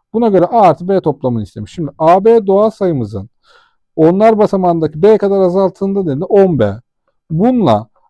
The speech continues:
A B sayısının ne diyor arkadaşlar? Birler basamağındaki rakamı A kadar arttığında demek A eklemek demek. Ve bu toplam seksen bire eşitmiş.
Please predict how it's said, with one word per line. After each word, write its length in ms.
A 300
B 160
sayısının 720
ne 160
diyor 120
arkadaşlar? 580
Birler 320
basamağındaki 560
rakamı 320
A 160
kadar 260
arttığında 440
demek 300
A 280
eklemek 420
demek. 220
Ve 160
bu 80
toplam 400
seksen 480
bire 120
eşitmiş. 460